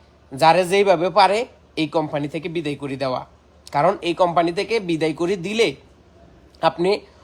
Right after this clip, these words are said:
অন্য জায়গায় যায় অবৈধ হয়ে যাবেন, আপনি অন্য জায়গায় যায় দুই নম্বর হয়ে যাবেন। এই কোম্পানি আবার নতুন করে আরেকটা ভিসা উঠাইবো, আরেকটা ভিসা উঠে আবার বাংলাদেশে পাঁচ লক্ষ টাকা, তিন লক্ষ টাকা, চার লক্ষ টাকা বিক্রি করবে।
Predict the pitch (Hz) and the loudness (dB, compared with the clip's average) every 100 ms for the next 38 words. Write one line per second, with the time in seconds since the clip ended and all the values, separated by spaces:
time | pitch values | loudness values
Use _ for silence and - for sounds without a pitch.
0 | _ 180 196 190 180 170 160 160 151 151 | _ -4 -2 2 2 2 2 4 4 4
1 | 180 190 185 175 175 180 185 - _ - | 0 -2 -2 -2 -2 -2 -6 -12 _ -10
2 | 135 156 156 156 147 147 143 143 139 143 | -4 -2 0 0 0 -2 -2 -4 -4 -2
3 | 160 170 190 185 190 226 - 226 220 214 | -2 -2 -2 0 0 0 -2 -4 2 2
4 | 175 180 165 151 170 226 233 190 170 151 | 4 2 4 4 6 6 2 -2 -4 -2
5 | 151 135 - _ - _ - 147 143 160 | -4 -6 -12 _ -20 _ -4 -4 -4 -4
6 | 170 202 175 175 180 185 262 - _ _ | -4 0 0 0 -2 0 -2 -4 _ _
7 | - 147 143 147 143 156 143 135 147 143 | -4 -2 -2 -4 -4 -6 -6 -4 -2 -2
8 | 139 139 135 131 - 160 160 - 151 - | -2 -4 -4 -8 -8 -4 -4 -4 -8 -6
9 | 139 139 143 143 135 127 - 147 151 170 | -6 -4 -4 -4 -6 -6 -6 -4 -2 0
10 | 147 131 127 143 135 175 226 - _ _ | 0 -2 -8 -8 -2 0 0 -4 _ _
11 | - 131 208 233 202 113 82 85 | -12 -4 -4 -4 -6 -6 -6 -10